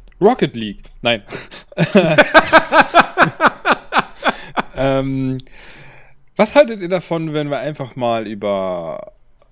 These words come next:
Moment, Chris kann dazu gar nicht sagen, aber Jens, ähm, über, äh, Golf It reden?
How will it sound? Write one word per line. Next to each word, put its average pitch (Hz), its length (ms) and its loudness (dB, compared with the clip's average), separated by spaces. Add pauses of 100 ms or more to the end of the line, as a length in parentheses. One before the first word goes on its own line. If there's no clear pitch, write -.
(280)
Moment, 117 400 -4
Chris - 220 -10
kann 123 160 -4
dazu 117 240 -8
gar 110 120 -4
nicht 110 140 -10
sagen, 120 260 -4
aber 101 180 -6
Jens, 104 500 -8 (120)
ähm, 110 440 -6 (200)
über, 107 380 -2
äh, 123 220 -10
Golf 151 340 -2
It - 300 -10 (320)
reden? 107 420 -4